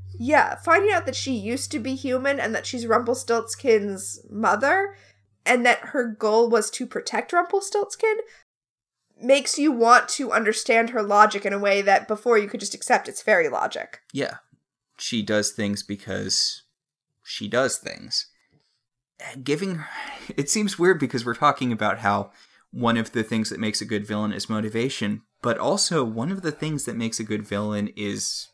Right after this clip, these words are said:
Speaker 2: them just being evil. You can do that. I know that the world loves a complex villain, but you can literally have a good villain whose motivation is being evil.
Speaker 1: I mean, you could have a villain who's just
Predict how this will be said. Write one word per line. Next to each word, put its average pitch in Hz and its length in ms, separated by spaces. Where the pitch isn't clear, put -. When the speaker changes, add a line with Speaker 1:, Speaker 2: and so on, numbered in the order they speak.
Speaker 2:
them 110 280
just 110 380
being 104 280
evil. 139 480
You 120 220
can 151 360
do 139 200
that. - 320
I 120 120
know 139 220
that 143 160
the 143 80
world 117 300
loves 104 220
a 110 40
complex 104 480
villain, 110 480
but 123 200
you 170 160
can 208 200
literally 127 560
have 120 260
a 120 60
good 113 240
villain 113 320
whose 113 240
motivation 107 800
is 104 240
being 101 380
evil. 107 440
Speaker 1:
I 277 60
mean, 269 120
you 277 100
could 339 220
have 320 180
a 277 80
villain 285 320
who's 262 220
just 240 420